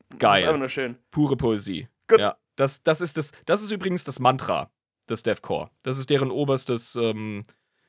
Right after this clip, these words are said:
Speaker 2: Gebet quasi.
Speaker 1: Dieser Spruch.
Speaker 2: Ja.
Speaker 1: Und,
Speaker 2: Mhm.
Speaker 1: äh, äh, äh, äh, allumfasst quasi alles, was sie, äh, tatsächlich haben als, äh, Prinzipien.
Speaker 2: Ja, genau.
Speaker 1: Gut.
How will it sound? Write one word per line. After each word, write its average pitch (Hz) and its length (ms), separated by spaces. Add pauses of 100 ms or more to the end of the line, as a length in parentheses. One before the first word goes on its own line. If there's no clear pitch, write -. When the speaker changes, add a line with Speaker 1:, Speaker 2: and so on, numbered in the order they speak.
Speaker 2:
Gebet 113 400
quasi. 80 420 (1120)
Speaker 1:
Dieser 190 240
Spruch. 120 340 (1120)
Speaker 2:
Ja. 113 220 (220)
Speaker 1:
Und, 165 120
Speaker 2:
Mhm. 208 200
Speaker 1:
äh, 190 60
äh, 156 920 (120)
äh, 127 340
äh, - 60 (460)
allumfasst 180 680
quasi 143 340
alles, 139 320
was 127 180
sie, 127 260
äh, 127 300
tatsächlich 123 520
haben 110 440
als, 107 440
äh, 101 200
Prinzipien. 147 520 (1160)
Speaker 2:
Ja, 117 180
genau. 85 220 (100)
Speaker 1:
Gut. 165 260